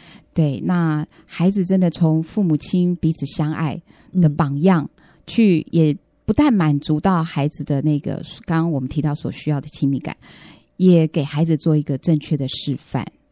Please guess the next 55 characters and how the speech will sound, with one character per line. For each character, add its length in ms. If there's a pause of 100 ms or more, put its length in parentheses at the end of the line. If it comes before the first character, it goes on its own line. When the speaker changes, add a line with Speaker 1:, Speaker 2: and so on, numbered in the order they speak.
Speaker 2:
嗯。 340
Speaker 1:
对， 300
那 340
也 220
给 180
孩 220
子 100
很 160
大 160
的 80
安 240
全 280
感。 200 (160)
Speaker 2:
嗯。 240 (400)
Speaker 1:
对， 220 (380)
那 320
例 140
如 300
说 480
我 160
跟 280
先 200
生 180
的 280 (140)
约 180
会 260
文 160
化 240
哈， 280
Speaker 2:
嗯。 260
Speaker 1:
在 140
我 40
们 140
家 340 (200)
已 100
经 540
行 260
之 180
有 200
年。 360 (160)
Speaker 2:
<laughs> 220
Speaker 1:
那 540
我 60
记 180
得 240
儿 220
子 200
好 100
像 220
小 240
学 180
四 220
年 220
级 180
吧， 180